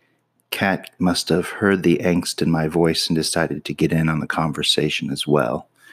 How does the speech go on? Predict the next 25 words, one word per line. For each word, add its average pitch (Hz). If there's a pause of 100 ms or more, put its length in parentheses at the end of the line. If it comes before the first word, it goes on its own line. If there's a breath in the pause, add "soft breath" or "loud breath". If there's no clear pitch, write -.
(2750 soft breath)
So 117
what 110
happened, 98 (720 loud breath)
as 90
where 85
I 80
was 80
at, 82 (440 loud breath)
is 101
basically 113
they 90 (800)
decided 151
to 98
treat 123
these 98
individuals 90
as 82
if 85
they'd 85
been 78
doing 87
something 76
wrong 78
all 73
along. 78